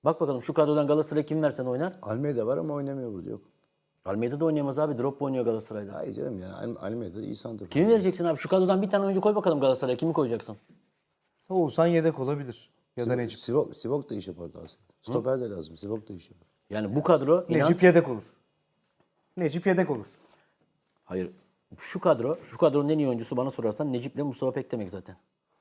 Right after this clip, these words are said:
Speaker 1: İkisini çıkar. Biraz Holosko ile Olcay var onun yanında. Oğuzhan, eh, idare eder. Diğer oyuncuların, işte Gökhan, Ersan Eskude zaten bana sorarsan onların hem-, hemen yolcu etmek lazım. Ya Ersan'ın bonservisine kaç para verdi Beşiktaş?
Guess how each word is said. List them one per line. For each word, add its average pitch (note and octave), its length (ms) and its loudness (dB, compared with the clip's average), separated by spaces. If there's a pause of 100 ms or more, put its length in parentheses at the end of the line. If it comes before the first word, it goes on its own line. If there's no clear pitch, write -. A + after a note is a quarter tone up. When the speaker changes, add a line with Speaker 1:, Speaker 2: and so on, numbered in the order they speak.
(240)
Speaker 1:
İkisini A2 340 -6
çıkar. D#3 340 2
Biraz C3 240 2
Holosko A#2 360 0
ile A2 80 4
Olcay G#2+ 340 4
var A2 60 4
onun G2 140 -4
yanında. G2 400 -2
Oğuzhan, B2+ 440 -2 (560)
eh, B2 160 4 (800)
idare G#2+ 360 4
eder. C#3+ 280 4 (340)
Diğer A#2 160 4
oyuncuların, A#2 460 -2 (400)
işte - 160 -6
Gökhan, C#3 420 0 (600)
Ersan B2 320 2
Eskude C3 400 0
zaten B2+ 460 0
bana A#2 200 2
sorarsan A2+ 420 0 (140)
onların A#2 280 -2
hem-, B2 140 -6
hemen B2 360 0 (180)
yolcu A2+ 280 2
etmek A#2+ 280 -4
lazım. G#2+ 200 0
Ya A2 80 0
Ersan'ın A2+ 340 -2
bonservisine C#3 400 -4
kaç D#3 180 -4
para D3+ 140 0
verdi A2 180 0
Beşiktaş? A2 360 -8